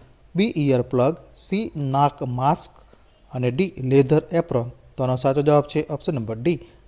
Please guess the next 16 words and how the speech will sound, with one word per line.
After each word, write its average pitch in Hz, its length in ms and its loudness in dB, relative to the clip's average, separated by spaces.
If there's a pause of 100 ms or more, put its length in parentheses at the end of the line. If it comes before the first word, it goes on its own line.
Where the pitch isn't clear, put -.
(160)
લેધર 139 420 4 (160)
એપ્રોન. 143 380 -2 (1200)
ત્યારબાદ 185 240 6
અઢારમો 170 380 6
પ્રશ્ન, 202 360 0 (300)
કયું 190 340 4
બાયોલોજિકલ 202 640 4
હેઝાર્ડ 170 420 4
છે? 131 260 -8 (580)
તો 156 60 4
ઓપ્શન - 260 -2
એ 139 120 2
ધૂમ્રપાન 127 840 -2 (120)
એટલે 123 200 -4
કે 123 100 -12
સ્મોકિંગ, 139 560 -4